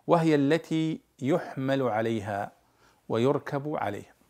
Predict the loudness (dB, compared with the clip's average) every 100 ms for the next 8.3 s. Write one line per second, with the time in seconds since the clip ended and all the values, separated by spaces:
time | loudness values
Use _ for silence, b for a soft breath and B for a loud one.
0 | _ _ b b b b -6 -2 -2 0
1 | -2 -2 -2 0 0 -2 -4 -6 -6 -4
2 | -6 -6 -8 -6 -6 -6 -8 -10 -2 0
3 | 0 -4 -10 -8 -6 -4 -4 -4 -4 -6
4 | -8 -10 -12 -10 -8 -6 -6 -6 -6 -6
5 | -6 -10 -12 -14 -16 -16 -14 -14 -16 -20
6 | B B B B B _ -2 2 6 8
7 | 8 6 4 4 2 0 -2 -2 -4 -6
8 | -2 0 -2